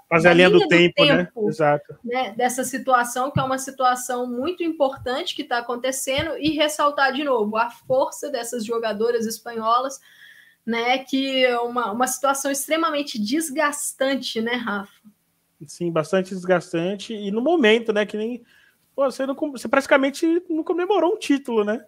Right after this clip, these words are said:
Speaker 2: É,
Speaker 1: Uma Copa
Speaker 2: não,
Speaker 1: do
Speaker 2: não
Speaker 1: Mundo que você
Speaker 2: teve
Speaker 1: ganhou,
Speaker 2: aquele
Speaker 1: você
Speaker 2: momento de êxtase do título, né?
Speaker 1: Exato.
Speaker 2: Desde, desde o momento da premiação, elas já estão
Speaker 1: É tudo
Speaker 2: tendo
Speaker 1: muito
Speaker 2: que
Speaker 1: tenso.
Speaker 2: passar, é, por, por essa situação difícil, então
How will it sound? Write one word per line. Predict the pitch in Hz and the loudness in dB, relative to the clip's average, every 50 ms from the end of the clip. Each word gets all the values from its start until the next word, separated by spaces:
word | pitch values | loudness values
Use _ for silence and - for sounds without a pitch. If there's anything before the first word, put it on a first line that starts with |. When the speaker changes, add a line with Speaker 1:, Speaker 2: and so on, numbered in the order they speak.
| _ _ 381 403 415 466 453 381 | _ _ -6 -4 -2 -2 -2 -2
Speaker 2:
É, | 240 208 | 0 0
Speaker 1:
Uma | 208 208 - - 208 208 214 | -2 -2 -2 0 0 0 4
Copa | - 262 254 269 | 6 6 8 8
Speaker 2:
não, | 320 359 | 8 8
Speaker 1:
do | 359 339 | 8 6
Speaker 2:
não | 339 294 | 6 6
Speaker 1:
Mundo | 285 269 277 | 4 2 2
que | 349 | 4
você | 381 440 440 | 4 4 4
Speaker 2:
teve | 370 381 | 6 6
Speaker 1:
ganhou, | 370 277 269 277 | 6 8 8 6
Speaker 2:
aquele | 302 320 349 | 6 6 4
Speaker 1:
você | 320 | 4
Speaker 2:
momento | 320 311 285 294 311 330 320 330 254 | 4 4 4 4 2 0 0 -2 -2
de | 247 285 294 | 0 0 2
êxtase | 277 277 294 320 330 320 - - - 262 233 220 208 247 240 | 6 6 6 6 6 4 -2 -4 -2 -2 -2 0 0 0 0
do | 208 240 214 | 0 0 -2
título, | - - - 294 285 294 349 339 311 | 2 4 4 4 4 2 4 6 6
né? | 285 | 6
Speaker 1:
Exato. | 262 262 262 | 6 6 6
Speaker 2:
Desde, | 269 302 339 349 - 349 359 - - | 6 6 6 6 2 -2 -4 -6 -4
desde | 220 269 294 349 330 370 | 2 4 4 4 4 2
o | 381 370 | 0 2
momento | 370 349 294 285 294 311 302 302 269 | 2 0 2 2 0 0 -2 -4 -8
da | 277 285 | -10 -12
premiação, | 285 - - 330 320 392 453 480 453 415 403 403 403 370 311 - - - - - 285 285 320 370 403 392 403 - - - - - - - _ _ | -14 -2 0 0 0 2 0 0 4 4 4 6 4 2 0 -2 -8 -12 -6 -4 -2 -2 0 0 -2 -2 -4 -8 -16 -20 -20 -20 -20 -20 _ _
elas | 247 269 285 285 269 | 0 2 4 4 4
já | 254 294 285 | 4 4 2
estão | - - - - - 302 302 - | 2 2 -4 2 6 6 8 8
Speaker 1:
É | - | 6
tudo | - | 4
Speaker 2:
tendo | - 214 220 262 | 2 -2 0 0
Speaker 1:
muito | - - - | -2 -2 -2
Speaker 2:
que | 320 | -6
Speaker 1:
tenso. | - - | 0 4
Speaker 2:
passar, | 302 285 233 254 247 - - 262 294 370 - - - _ _ _ _ _ _ - | 4 4 4 2 -2 -2 2 2 2 2 0 -6 -14 _ _ _ _ _ _ -4
é, | 220 247 240 | -4 -4 -4
por, | 247 - 269 254 247 247 247 240 247 | -2 -2 0 2 4 2 2 0 0
por | 277 269 | 0 0
essa | 262 262 269 269 - | 0 0 0 -4 -8
situação | - - - - 269 262 254 247 254 - 254 254 233 | -12 -14 -12 -6 -2 -2 -2 -2 -4 -6 -6 -6 -6
difícil, | 240 240 247 - - 254 254 294 349 349 - - 311 277 | -8 -8 -10 -10 -10 -8 -6 -6 -6 -6 -8 -8 -8 -8
então | 262 247 247 240 226 214 - 247 233 233 233 247 262 277 302 311 302 302 294 277 262 247 240 226 226 220 214 | -6 -6 -6 -6 -6 -8 -8 -6 -4 -4 -2 -2 -2 -2 -2 -4 -4 -4 -4 -4 -4 -2 -2 -4 -4 -6 -8